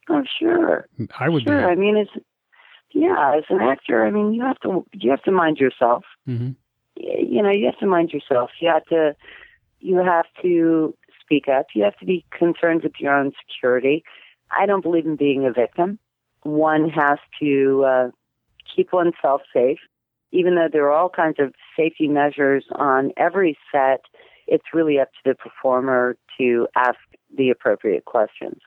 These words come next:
Speaker 1: So, and take the appropriate measures. And <laughs> my measure at that point in time was to say, "Diamond, put your hand down the back of my pants."
Speaker 2: <laughs>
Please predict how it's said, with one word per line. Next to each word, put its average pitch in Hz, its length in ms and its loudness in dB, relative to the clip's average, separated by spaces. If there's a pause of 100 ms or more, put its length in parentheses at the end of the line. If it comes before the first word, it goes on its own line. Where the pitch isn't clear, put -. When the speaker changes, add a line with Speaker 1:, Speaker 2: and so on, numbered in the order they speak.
Speaker 1:
So, 110 280 0 (520)
and 160 200 0
take 160 220 0
the 156 100 -2
appropriate 151 420 0
measures. 156 500 0
And 160 200 2
<laughs> - 100 -4
my 196 80 2
measure 165 400 0
at 143 140 -2
that - 160 -6
point 135 260 -2
in 127 80 -4
time - 260 -2
was 147 80 -4 (160)
to 156 80 -4 (100)
say, 135 300 0
"Diamond, 147 420 2 (460)
put 147 240 0
your 147 100 2
hand 139 340 2
down 123 200 2
the 123 40 2
back 113 220 0
of 113 60 -6
my 104 160 2
pants." - 380 -4 (340)
Speaker 2:
<laughs> 123 720 0